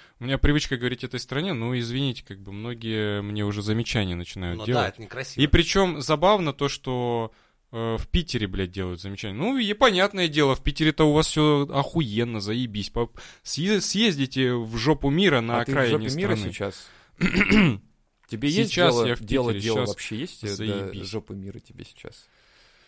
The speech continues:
Speaker 1: Немножко, да.
Speaker 3: Ну,
Speaker 1: Немножко,
Speaker 3: немножко
Speaker 1: да.
Speaker 3: ведь? Ну, так.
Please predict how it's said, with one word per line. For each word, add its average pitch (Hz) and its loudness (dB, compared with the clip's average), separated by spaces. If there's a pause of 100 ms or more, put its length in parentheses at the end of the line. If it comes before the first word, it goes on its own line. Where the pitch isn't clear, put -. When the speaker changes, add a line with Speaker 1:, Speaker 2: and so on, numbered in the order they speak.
(260)
Speaker 1:
Немножко, 151 2
да. 104 -2 (320)
Speaker 3:
Ну, 101 -6
Speaker 1:
Немножко, 110 -6
Speaker 3:
немножко 135 -4
Speaker 1:
да. 98 -14
Speaker 3:
ведь? - -20 (260)
Ну, 107 -12
так. - -20